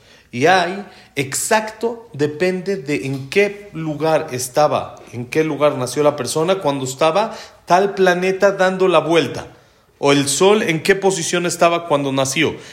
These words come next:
Y Rashi ahí explica de manera amplia todo alrededor cómo funcionan las vueltas en el mundo y cómo se hace para saber en qué mazal le toca una persona. Ahí está el literal, no hay vuelta atrás.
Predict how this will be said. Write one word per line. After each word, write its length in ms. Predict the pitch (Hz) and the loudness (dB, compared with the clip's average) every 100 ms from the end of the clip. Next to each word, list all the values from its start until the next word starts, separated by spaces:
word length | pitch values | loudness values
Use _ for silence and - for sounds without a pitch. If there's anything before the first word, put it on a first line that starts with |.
| - - | -18 -8
Y 80 | |
Rashi 680 | 135 131 226 247 - 143 135 - _ _ _ | -6 2 4 4 0 -6 -10 -16 _ _ _
ahí 200 | 127 147 | 0 2
explica 500 | 170 - - 175 170 | 2 0 -4 0 2
de 80 | 156 | 2
manera 340 | 139 147 151 | 2 2 4
amplia 300 | 151 143 127 | 2 2 -2
todo 180 | 151 156 | 0 2
alrededor 640 | 151 131 123 123 175 226 - - _ - | 2 0 0 2 0 0 -6 -18 _ -6
cómo 300 | 170 196 196 | -2 -2 -2
funcionan 720 | - 160 147 - 170 170 165 | -6 -8 -6 -6 -4 -4 -4
las 240 | 135 135 | -6 -6
vueltas 440 | 135 156 156 165 135 | -4 -4 -2 -4 -4
en 120 | 127 | -6
el 80 | 131 | -4
mundo 560 | 139 180 151 110 110 - - _ | -4 -4 -4 -6 -10 -16 -20 _
y 100 | 123 | -8
cómo 300 | 120 170 185 | -2 0 0
se 240 | 185 156 151 | 0 2 4
hace 440 | 190 - 123 127 - - _ - | 2 0 -6 -8 -12 -20 _ -6
para 200 | 117 117 | -4 -2
saber 680 | - 123 156 190 185 - - | 0 2 2 2 -2 -12 -4
en 220 | 135 135 | -2 0
qué 160 | 165 | 0
mazal 480 | 170 160 139 156 156 | 2 2 2 2 2
le 80 | 139 | 0
toca 320 | - 151 147 | -2 -4 -2
una 160 | 143 135 | -4 -2
persona. 400 | 131 - 143 131 | -4 -2 0 0
Ahí 40 | |
está 200 | 151 - | -2 -2
el 100 | 175 | -2
literal, 560 | 156 - 160 147 95 127 | -4 2 4 4 0 -2
no 120 | 160 | 2
hay 120 | 185 | 2
vuelta 340 | 160 175 165 175 | 2 2 2 2
atrás. 400 | 151 107 - | 2 -2 -4